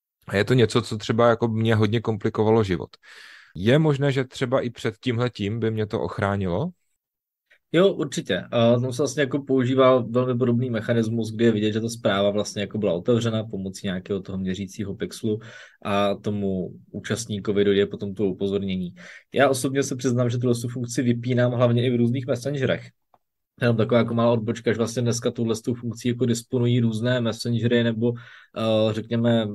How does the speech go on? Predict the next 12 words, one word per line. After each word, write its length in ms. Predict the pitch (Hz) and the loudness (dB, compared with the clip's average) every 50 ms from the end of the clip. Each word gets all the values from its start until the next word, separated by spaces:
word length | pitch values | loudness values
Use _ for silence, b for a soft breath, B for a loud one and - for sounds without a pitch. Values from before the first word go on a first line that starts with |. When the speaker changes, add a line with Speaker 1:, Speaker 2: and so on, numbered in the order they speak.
| - 92 | -8 -10
Speaker 2:
nástroje 600 | 104 113 107 101 95 - - 127 123 117 113 110 | -8 -6 -6 -6 -6 -4 -2 2 4 4 4 4
pro 200 | 113 113 113 98 | 2 0 0 -2
S 160 | 110 117 - | -2 -2 -2
M 140 | 127 120 120 | -2 -2 -2
S 80 | 117 117 | -2 -4
zprávy 540 | - - - _ 127 113 110 113 113 120 | -6 -10 -6 _ -2 0 0 2 2 2
na 80 | 117 113 | 2 2
mobilních 440 | 117 117 104 107 117 113 123 120 120 | -2 -4 -2 -2 -2 -2 -2 -6 -4
telefonech 560 | - 113 113 110 110 - 117 117 117 113 - | -2 -2 -2 -2 -4 -4 -2 -2 -2 -2 -2
a 40 | 120 | -4
tak 200 | 117 127 131 127 | -4 -2 0 2
dále, 380 | 123 117 113 110 107 104 107 | 2 2 2 2 0 0 -2